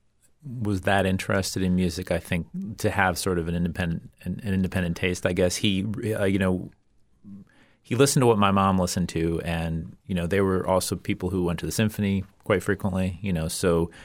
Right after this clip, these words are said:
we were constantly going to concerts. You know, of course, my father worked at a university, so, you know, we were always going to one of the choral groups or one of the instrumental groups, even playing at the university. We would go to the symphony. So we, there was a lot of music in my, uh, my, uh,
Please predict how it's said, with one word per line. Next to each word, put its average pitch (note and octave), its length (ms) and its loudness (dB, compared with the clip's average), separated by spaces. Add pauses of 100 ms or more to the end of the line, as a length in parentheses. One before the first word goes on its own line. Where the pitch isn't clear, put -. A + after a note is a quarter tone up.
(260)
we C3 120 6
were G#3+ 100 6
constantly C#3 500 2
going G2 220 2
to F2 60 -2
concerts. F2 600 -4
You F2+ 100 0
know, D#2+ 120 -2
of E2+ 100 -4
course, - 220 -4
my F2+ 80 0
father F#2 300 2
worked F2+ 200 -2
at F2+ 60 -2
a E2+ 40 0
university, E2 680 -2
so, E2 460 -2 (520)
you G2 100 -4
know, F2+ 60 0
we G#2 120 4
were G2 160 4
always F#2+ 320 4
going F2+ 460 0
to E2 460 -2
one F2+ 240 -2
of E2 80 -2
the F2 40 -8
choral A2 320 4
groups G2+ 460 2
or D#2+ 80 0
one E2 140 -2
of D#2+ 60 -6
the E2+ 60 -2
instrumental F#2 460 0
groups, F2 300 -4
even F2+ 180 -2
playing F#2 260 -2
at D#2+ 80 -10
the - 80 -10
university. F#2 640 2
We E2 120 -2
would E2 100 -4
go E2+ 140 -4
to E2 80 -4
the D#2+ 120 -6
symphony. F#2+ 380 -2
So A#2 140 2
we, A2+ 160 2 (160)
there B2 140 2
was B2+ 120 4
a C3+ 40 6
lot C3 320 4
of A#2 60 4
music F#2+ 400 0
in E2 120 -4
my, D#2+ 260 -6 (100)
uh, E2 220 -6
my, D#2+ 340 -6 (220)
uh, D2+ 260 -10